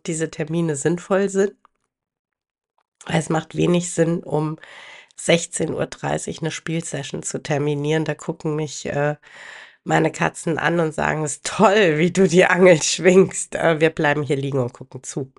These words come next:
Ähm, also von daher, ne, Po-, Popo zusammenkneifen, diszipliniert sein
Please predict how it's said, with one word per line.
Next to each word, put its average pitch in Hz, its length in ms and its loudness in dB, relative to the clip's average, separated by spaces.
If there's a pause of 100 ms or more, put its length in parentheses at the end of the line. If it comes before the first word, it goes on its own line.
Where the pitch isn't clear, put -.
(720)
Ähm, 143 560 -2 (420)
also 170 240 2
von 170 200 2
daher, 185 580 4 (540)
ne, 196 280 4 (140)
Po-, 214 260 0 (160)
Popo 240 340 6
zusammenkneifen, 190 1300 0
diszipliniert 175 920 -2
sein 170 460 -2